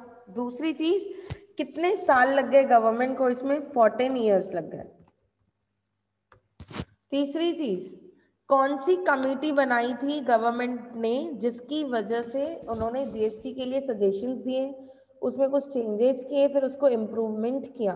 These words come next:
देखो, तो जीएसटी started हुआ था टू थाउजेंड थ्री से,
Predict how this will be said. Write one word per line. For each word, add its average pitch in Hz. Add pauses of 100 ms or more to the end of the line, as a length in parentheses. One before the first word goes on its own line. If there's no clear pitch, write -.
(260)
देखो, 196 (440)
तो 240
जीएसटी 208 (1120)
started 214
हुआ 247
था 247
टू 240 (120)
थाउजेंड 226 (1120)
थ्री 247
से, -